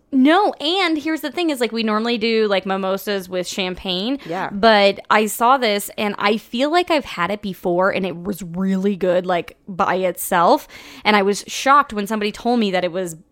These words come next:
Speaker 1: Barefoot. Not that Barefoot isn't good, but, you know, it's,
Speaker 2: Yeah.
Speaker 1: like, not the top quality.
Speaker 2: Right.
Speaker 1: Um, so I was like, "Let's try this shit again and then add some peen apple."
Speaker 2: How did, like, the price compare?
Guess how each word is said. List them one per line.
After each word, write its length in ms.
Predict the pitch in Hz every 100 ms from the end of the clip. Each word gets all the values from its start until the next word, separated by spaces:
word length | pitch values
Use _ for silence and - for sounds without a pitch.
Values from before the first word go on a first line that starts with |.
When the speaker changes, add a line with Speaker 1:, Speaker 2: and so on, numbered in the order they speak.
| -
Speaker 1:
Barefoot. 540 | 214 311 - 117 -
Not 220 | 240 226
that 160 | 214 202
Barefoot 300 | 208 202 208
isn't 260 | 190 180 185
good, 320 | 392 311 233
but, 100 | 233
you 140 | 262
know, 200 | 214 170
it's, 140 | 494 466
Speaker 2:
Yeah. 60 | 233
Speaker 1:
like, 200 | 202 208
not 280 | 214 185
the 80 | -
top 320 | 208 185 160 -
quality. 600 | 208 165 170 175 254 381 -
Speaker 2:
Right. 220 | 151 127 147
Speaker 1:
Um, 260 | 208 185
so 140 | 185 240
I 60 |
was 100 | 226
like, 140 | 233 226
"Let's 300 | 208 - -
try 280 | - 285 269
this 180 | 247
shit 320 | 226 - 233 -
again 440 | 175 175 180 170
and 160 | 170 170
then 120 | 175
add 260 | - 180 170
some 160 | 220
peen 280 | 214 226 170
apple." 360 | - - - - - _
Speaker 2:
How 120 | 254
did, 200 | 262 240
like, 180 | 233 220
the 80 | 185
price 320 | 165 165 -
compare? 460 | 185 - - 170